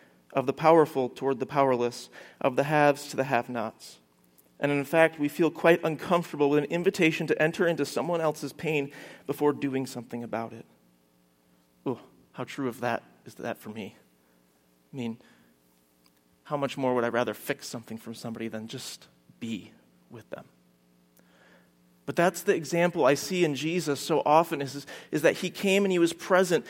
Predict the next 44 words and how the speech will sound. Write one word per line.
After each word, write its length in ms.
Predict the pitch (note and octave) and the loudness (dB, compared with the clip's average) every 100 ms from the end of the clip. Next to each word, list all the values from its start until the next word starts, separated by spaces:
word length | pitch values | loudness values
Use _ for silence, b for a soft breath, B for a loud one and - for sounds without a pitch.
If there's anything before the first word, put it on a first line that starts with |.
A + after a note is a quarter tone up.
| B - | B 0
and 140 | E3+ | 4
rather 280 | E3+ G3 G3+ | 6 8 6
than 160 | E3+ | 4
fighting 580 | D#3 - F3+ G3+ G#3+ G#3 - B B | 2 0 4 4 4 0 -4 B B
most 340 | - E3+ F#3 - | 0 2 2 0
of 60 | |
his 120 | F3 F3 | 0 4
energy 380 | F#3+ F3 E3 D#3+ | 4 4 2 2
against, 440 | D3 E3 - - | 4 0 0 0
like, 200 | D3+ D3 | 0 0
these 180 | E3+ D3+ | -2 -4
authorities 500 | D3 - F#3 F#3+ E3+ | -4 2 4 6 4
and 80 | E3+ | 0
powers 380 | E3+ F3+ F3 E3 | 4 6 6 4
and 100 | D#3+ | 0
coming 220 | F3 F3+ | 0 0
in 80 | E3 | 0
and 60 | |
destroying 480 | C#3 - - F3+ F#3+ | 0 -4 0 4 4
the 80 | F3 | 4
Romans, 540 | C#3+ F3+ F3+ D#3 C3+ - B B | 4 4 6 0 -4 -10 B B
he 140 | F3 | -8
came 340 | - G3+ G3+ F#3 | -4 0 2 2
under 300 | - G3 G3 | 2 4 6
the 80 | F#3 | 4
Roman 280 | E3+ F#3 F3+ | 4 2 2
authority 600 | E3+ - F3 F3+ E3+ E3 | 0 0 2 4 4 4
and, 160 | D3+ D3+ B B | 2 0 B B
and 200 | - D3+ - | -4 -4 -6
spent 360 | - - F#3+ G3 | -10 4 4 4
his 180 | E3+ | 0
time 380 | - F3+ F3 F3+ | -2 0 2 2
with 140 | D#3 D3+ | -2 0
the 80 | |
lowly 460 | D#3 D3 F3 D#3+ D3+ | 2 6 4 4 2
and 120 | C#3+ | 2
the 60 | C#3 | 0
least, 420 | D3 F#3 - - | 0 -2 -2 -2
and 100 | D3 | -4
he 140 | - | -4
saw 400 | D3 - F3 F3+ E3+ | -10 -2 2 2 0
humanity 800 | - F3 D3+ D#3 E3 - C3 B2+ | -4 -6 0 2 2 0 -6 -8
in 140 | A#2+ | -10
them. 220 | G#2+ B2 | -12 -14